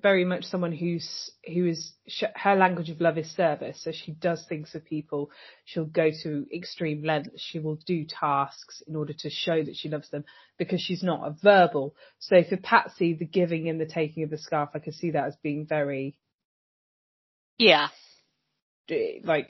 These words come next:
Speaker 1: that would mean more to her. And I think that's showing that Delia understands Patsy enough to use her language of love to show her that.
Speaker 2: Yeah.
Speaker 1: Very nice.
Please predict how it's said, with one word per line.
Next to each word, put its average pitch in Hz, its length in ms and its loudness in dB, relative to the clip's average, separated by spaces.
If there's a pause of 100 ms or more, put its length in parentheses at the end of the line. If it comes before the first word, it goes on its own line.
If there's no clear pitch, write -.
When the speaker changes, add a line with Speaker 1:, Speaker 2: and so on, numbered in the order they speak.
(160)
Speaker 1:
that 180 280 6
would 170 180 -2
mean 170 340 -2
more 160 200 2
to 160 120 -10
her. 147 400 -2
And 160 160 -2
I 156 40 -2
think 165 300 -6
that's - 260 0
showing 160 280 -2
that - 140 -12
Delia 160 320 -4
understands 175 680 0
Patsy - 460 -6
enough 143 260 -6 (260)
to 151 300 -4 (340)
use 165 280 -4
her 165 220 0
language 147 460 -4
of 147 140 -8
love 143 240 -4
to 160 100 -14
show 135 300 -6
her 135 140 -10
that. 143 180 -8 (540)
Speaker 2:
Yeah. - 300 -6
Speaker 1:
Very 262 200 -4
nice. 240 220 -8